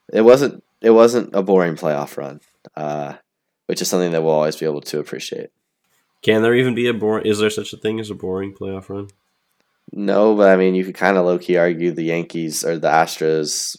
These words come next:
Speaker 1: playoff, uh, series against the Yankees, besides the Pena home run, didn't have much excitement per se.
Speaker 2: That's true. Yeah.
Speaker 1: So, I don't know. I mean, there's, there's always potential that you could, you know, not have ex-, like, you could, you could, in theory,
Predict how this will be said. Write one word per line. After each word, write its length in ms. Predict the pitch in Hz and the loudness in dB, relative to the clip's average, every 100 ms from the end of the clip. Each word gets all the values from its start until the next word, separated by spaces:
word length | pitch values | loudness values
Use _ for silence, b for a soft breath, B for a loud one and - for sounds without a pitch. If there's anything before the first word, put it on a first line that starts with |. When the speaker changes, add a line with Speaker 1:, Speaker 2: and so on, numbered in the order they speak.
| _ | _
Speaker 1:
playoff, 580 | - 80 80 78 - 80 | -4 2 2 0 -10 -8
uh, 360 | 76 73 76 | -6 -4 -6
series 320 | - 85 82 | -6 -6 -4
against 180 | 78 76 | -4 -8
the 80 | 71 | -8
Yankees, 420 | 76 78 - 73 | -8 -8 -8 -10
besides 340 | - - 78 76 | -8 -6 -6 -6
the 60 | |
Pena 340 | - 76 76 76 | -8 -8 -6 -8
home 160 | 73 | -10
run, 220 | 71 71 73 | -12 -12 -12
didn't 160 | 73 | -12
have 180 | 73 69 | -12 -12
much 220 | 73 - | -12 -12
excitement 580 | - - 71 69 71 - | -14 -8 -6 -6 -10 -12
per 140 | 76 69 | -12 -10
se. 300 | 69 73 - _ _ _ _ _ _ _ _ _ _ _ _ - | -10 -10 -12 _ _ _ _ _ _ _ _ _ _ _ _ -20
Speaker 2:
That's 140 | 127 | -18
true. 320 | - - 78 85 _ _ _ _ _ _ _ _ - | -14 -12 -14 -16 _ _ _ _ _ _ _ _ -20
Yeah. 180 | - - _ | -20 -20 _
Speaker 1:
So, 200 | - 82 | -4 2
I 100 | 85 | 4
don't 100 | 101 | 4
know. 100 | 85 | 4
I 140 | 80 | 4
mean, 260 | 110 123 113 | 6 4 4
there's, 240 | 120 120 | 0 0
there's 260 | - 113 107 | 2 2 6
always 200 | 110 104 | 4 4
potential 460 | 95 87 80 85 80 | -2 -6 -6 -6 -2
that 140 | 80 | -4
you 100 | 78 | -4
could, 260 | - 76 - | -8 -10 -8
you 120 | 87 | -10
know, 120 | 73 | -8
not 240 | 78 82 78 | -4 -2 0
have 180 | 80 80 | -2 -4
ex-, 240 | - - B B 120 | -8 -14 B B 4
like, 180 | 123 135 | 4 4
you 120 | 156 | 2
could, 280 | 156 131 104 | 2 0 -4
you 240 | 131 185 | -8 -8
could, 160 | 190 143 | -2 0
in 140 | 120 | 0
theory, 680 | - - 104 98 90 85 | -6 -2 2 2 2 -2